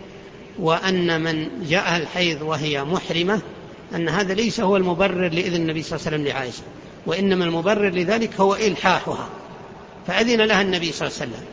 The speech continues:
والنبي صلى الله عليه وسلم لم يأذن لها ب-، بشيء غير مشروع، فإن العمرة التي فعلتها عائشة مشروعة، استوفت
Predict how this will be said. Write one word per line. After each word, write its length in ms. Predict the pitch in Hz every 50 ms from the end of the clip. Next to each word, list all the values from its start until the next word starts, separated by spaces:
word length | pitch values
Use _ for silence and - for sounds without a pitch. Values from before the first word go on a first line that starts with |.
| - - - - - - - -
والنبي 360 | 170 180 196 190 190 233 214
صلى 160 | - - 208
الله 120 | 185 - 214
عليه 140 | 208 202
وسلم 120 | 190 180 180
لم 200 | 220 262 262 247
يأذن 400 | 233 233 208 190 170 190 185 185
لها 220 | 196 180 185 180
ب-، 260 | 156 208 - - 175
بشيء 420 | 160 160 - - 196 208 190 180 170
غير 220 | 147 180 180 165
مشروع، 360 | 165 160 147 - 165 139 113 - - - - - - - - - - - - - - - -
فإن 300 | 185 185 190 208 202 190
العمرة 360 | 165 156 175 240 247 220 208
التي 320 | 190 185 180 - 202 160
فعلتها 440 | 127 160 160 185 196 185 - - 156
عائشة 340 | 147 180 202 214 - - 233
مشروعة، 520 | 240 233 165 - 269 262 233 156 139 131 - - - - - - - - - - - - - - - - 208
استوفت 580 | - - - 220 233 233 214 151 190 180 -